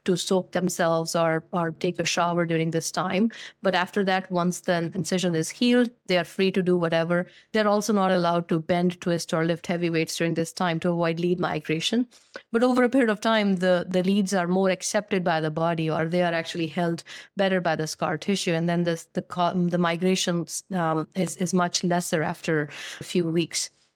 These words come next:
So after that, the patients are free to do what they do. Some of these devices have driving restrictions, and they would be advised not to, to drive with the,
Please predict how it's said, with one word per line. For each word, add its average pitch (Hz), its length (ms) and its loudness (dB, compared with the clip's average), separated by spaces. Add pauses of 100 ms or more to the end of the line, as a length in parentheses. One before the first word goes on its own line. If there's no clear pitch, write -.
(160)
So 190 220 2
after 214 300 2
that, 226 240 4
the 214 80 0
patients 202 340 0
are 185 80 4
free 208 240 2
to 208 100 2
do 196 140 4
what 185 240 0
they 180 160 0
do. 175 380 0 (260)
Some 240 400 2
of 247 140 2
these 233 240 2
devices 196 500 0
have 185 220 -2
driving 175 340 0
restrictions, 165 720 -2
and 175 320 0
they 180 100 0
would 180 220 0
be 175 140 0
advised 165 600 -2
not 170 440 0
to, 175 160 0 (400)
to 190 100 2
drive 175 480 0
with 165 160 -2
the, 165 240 0